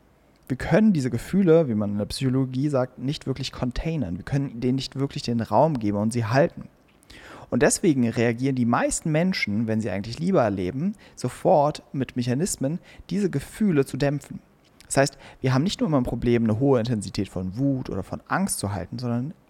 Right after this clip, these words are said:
genauso Gefühle wie Liebe, Freude, Dankbarkeit ist in einem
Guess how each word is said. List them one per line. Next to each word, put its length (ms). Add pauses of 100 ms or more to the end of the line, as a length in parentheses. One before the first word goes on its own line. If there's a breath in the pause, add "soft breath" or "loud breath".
(200)
genauso 640 (240 loud breath)
Gefühle 440
wie 100
Liebe, 500 (500 soft breath)
Freude, 640
Dankbarkeit 640 (320 loud breath)
ist 140
in 160
einem 140